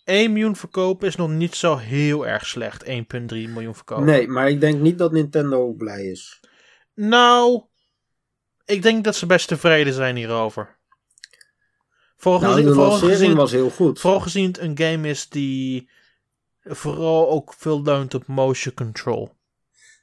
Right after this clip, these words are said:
Speaker 2: Nou ja, dat is natuurlijk wel waar. Het is, eh, het heeft motion controls. Fighting games zijn zeker, eh, in Japan, eh, een stuk minder populair geworden, maar in Europa en de V S doen ze het nog wel goed.
Speaker 1: Mhm.
Speaker 2: Ik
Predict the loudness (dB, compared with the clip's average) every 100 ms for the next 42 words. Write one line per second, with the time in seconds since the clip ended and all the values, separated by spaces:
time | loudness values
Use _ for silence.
0 | _ _ _ _ _ _ _ _ _ _
1 | _ -2 0 0 0 -2 -4 -4 -4 -4
2 | -2 -2 -4 -8 -10 -8 -6 -6 -8 -14
3 | -6 -4 -2 -4 -8 -6 -4 -6 -4 0
4 | 0 -2 -8 -4 -4 -4 -8 -20 _ _
5 | _ 0 2 4 0 0 -2 -6 -6 -2
6 | -2 0 -2 -2 -2 -4 -6 -4 -4 -8
7 | -8 -6 -6 -4 -4 -4 -6 -12 -14 -12
8 | -10 -8 -10 -12 _ -6 -4 -2 -4 -4
9 | -2 -2 -2 -2 -2 -4 -6 -6 -8 -10
10 | -10 -10 -8 -4 -4 -4 -6 -6 -6 -4
11 | -4 -4 -6 -6 -8 -10 -10 -8 -8 -6
12 | -8 -10 -16 -14 -14